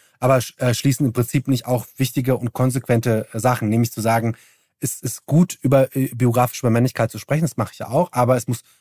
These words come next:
viel wichtiger sein zum Beispiel, und das ist auch meine, äh, mein Anspruch, zum Beispiel über sexualisierte Gewalt zu sprechen. Wie verlernen wir sexualisierte Gewalt und die Strukturen, die dahinter stecken? Das ist viel wichtiger. So, und, ähm, deshalb ist es dann manchmal auch so eine, au-,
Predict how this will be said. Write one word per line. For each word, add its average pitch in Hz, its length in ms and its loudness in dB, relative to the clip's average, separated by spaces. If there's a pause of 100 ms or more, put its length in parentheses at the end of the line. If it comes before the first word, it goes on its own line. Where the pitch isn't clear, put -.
viel 175 260 2
wichtiger 123 340 2
sein 104 200 0
zum 101 180 -8
Beispiel, 104 400 -4
und 110 80 -4
das 98 100 -6
ist - 140 -14
auch 107 160 -14
meine, 123 320 0 (640)
äh, 113 480 2 (220)
mein 113 320 -2
Anspruch, 139 500 0 (240)
zum - 140 -2
Beispiel 120 240 2
über 110 60 0
sexualisierte 113 500 2
Gewalt 110 300 2
zu 117 120 -4
sprechen. 95 500 -6
Wie 107 100 -2
verlernen 113 360 2
wir 110 60 0
sexualisierte 104 560 -4
Gewalt 107 440 0
und 107 200 -8
die - 40 -14
Strukturen, 123 340 0
die 120 60 4
dahinter 95 340 -4
stecken? - 340 -6 (340)
Das 117 120 -4
ist - 80 -6
viel 123 200 2
wichtiger. 101 540 2
So, 104 200 -2
und, 92 360 -6
ähm, 98 360 -2 (640)
deshalb 113 360 0 (460)
ist 117 160 0
es 117 80 -2
dann 123 160 4
manchmal 127 280 2
auch 113 100 -2
so 123 100 -2
eine, 117 240 0
au-, 113 160 -4